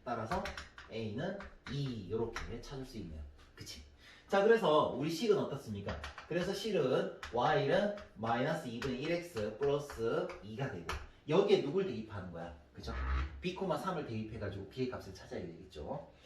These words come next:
그래서 B, 삼을 대입하면, 자, X자리에 B, Y자리에 삼. 그래서 삼은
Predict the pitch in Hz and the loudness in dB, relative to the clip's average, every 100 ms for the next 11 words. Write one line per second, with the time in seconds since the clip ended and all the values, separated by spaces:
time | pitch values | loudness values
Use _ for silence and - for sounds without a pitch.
0 | - - - 123 175 - - - - - | -20 -20 -8 2 2 2 -6 -16 -16 -4
1 | 226 - 240 220 214 233 214 180 151 - | -4 2 4 4 2 0 0 2 0 -2
2 | 165 160 143 120 98 87 80 - - - | -2 0 2 2 0 -4 -8 -10 -10 -6
3 | 190 220 226 190 160 131 131 196 226 220 | 0 0 2 4 6 4 2 2 0 -2
4 | - 123 139 147 117 98 - 139 95 - | -2 4 4 4 0 -2 -4 -6 -6 -12
5 | - 90 98 - 151 131 95 117 131 | -14 -14 -14 -6 -2 -2 -2 -2 -4